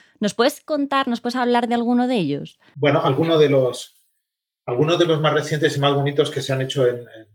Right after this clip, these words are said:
Speaker 2: mi centro de trabajo actual son, pues, eh, en primer lugar, el proyecto Huellas de Colores. Es un proyecto de terapia asistida con perros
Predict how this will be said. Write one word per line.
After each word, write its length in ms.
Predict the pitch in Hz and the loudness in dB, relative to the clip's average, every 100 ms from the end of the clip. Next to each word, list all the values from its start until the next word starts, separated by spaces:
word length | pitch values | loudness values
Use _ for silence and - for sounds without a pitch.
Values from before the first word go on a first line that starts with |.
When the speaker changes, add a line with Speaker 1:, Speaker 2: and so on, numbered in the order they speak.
| _ | _
Speaker 2:
mi 80 | _ | _
centro 320 | - 131 131 | -14 -4 -2
de 60 | 127 | 0
trabajo 640 | 123 123 123 123 117 117 | 0 -2 -2 -2 0 -2
actual 540 | 117 - 123 127 131 135 _ _ _ _ _ _ _ | -2 0 4 4 2 -8 _ _ _ _ _ _ _
son, 1200 | - - 131 123 123 120 120 120 123 127 131 135 | -14 -2 0 2 2 2 2 2 0 -4 -6 -6
pues, 240 | 131 131 - | -6 -8 -8
eh, 340 | 120 113 113 | -10 -10 -10
en 120 | 123 | -8
primer 300 | 135 131 131 | -4 0 2
lugar, 360 | 131 127 135 139 | 4 4 4 4
el 160 | 147 139 | 0 0
proyecto 460 | 131 123 143 135 | -2 -2 0 0
Huellas 340 | 127 135 135 131 | 2 2 0 -2
de 100 | 131 | -4
Colores. 560 | 120 143 139 - - _ _ _ _ _ _ | 0 0 0 -4 -12 _ _ _ _ _ _
Es 240 | 120 113 - | -20 -20 -16
un 180 | 123 | -14
proyecto 340 | 117 131 127 135 | -6 -2 -2 -2
de 60 | |
terapia 300 | 135 - - | -2 -2 0
asistida 420 | 131 135 - 131 - | -2 -4 -6 -4 -2
con 180 | 127 | -6
perros 420 | - 139 143 - | -4 -2 -2 -4